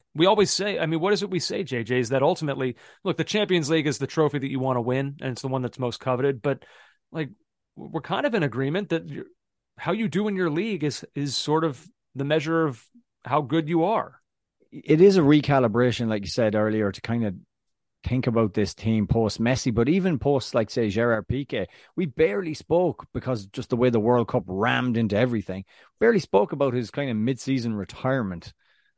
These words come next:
Speaker 2: and, you know, taking all that experience out of the dressing room. And maybe it's actually a good thing because he, he clearly wasn't the player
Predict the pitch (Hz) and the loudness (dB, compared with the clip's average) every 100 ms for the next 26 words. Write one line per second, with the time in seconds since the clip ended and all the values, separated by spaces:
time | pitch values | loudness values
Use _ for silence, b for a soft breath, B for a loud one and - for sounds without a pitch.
0 | - 113 110 113 123 110 98 101 - _ | -6 -4 -4 -4 -2 -2 -4 -8 -16 _
1 | 123 147 139 127 143 127 113 - 127 131 | -4 0 4 6 8 6 4 0 0 2
2 | 120 107 120 113 101 92 110 113 117 110 | 2 0 0 -2 -4 -2 -2 0 0 2
3 | 110 107 113 113 113 139 131 135 127 - | 2 0 -2 -2 -4 -2 -2 -4 -6 -6
4 | 92 131 139 117 95 87 107 92 104 95 | -4 -2 -2 -4 -6 -8 -10 -10 -10 -10
5 | 110 - 120 131 127 110 117 113 110 85 | -12 -6 0 0 2 0 0 -2 -6 -6
6 | 120 110 101 | -4 -4 -6